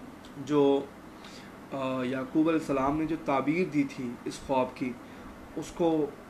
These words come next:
हम discuss करेंगे और उसके बाद तो further हमारी जो आयत हैं उस तरफ हम चलेंगे। तो तब तक के लिए इंशाल्लाह इजाज़त दें और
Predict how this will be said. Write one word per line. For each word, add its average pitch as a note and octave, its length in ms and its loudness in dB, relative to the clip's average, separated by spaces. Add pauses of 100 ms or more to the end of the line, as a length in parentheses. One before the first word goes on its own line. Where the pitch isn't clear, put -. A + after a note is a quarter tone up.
(380)
हम C3 160 -4
discuss D3 400 0
करेंगे D3+ 440 2 (200)
और B2+ 180 -2
उसके B2+ 300 -4
बाद C3+ 380 2 (640)
तो - 60 -8
further D3 360 2
हमारी C#3 320 0
जो D3 180 -2
आयत B2 340 -2
हैं B2 180 -10
उस - 240 -14
तरफ C3+ 160 -2
हम C3 100 -4
चलेंगे। C#3+ 460 0 (540)
तो C#3+ 200 4
तब - 400 4
तक D#3+ 100 0
के E3+ 120 0
लिए E3 140 4
इंशाल्लाह D3+ 600 6 (440)
इजाज़त C#3 320 4
दें C#3+ 180 -2 (1800)
और C3 340 2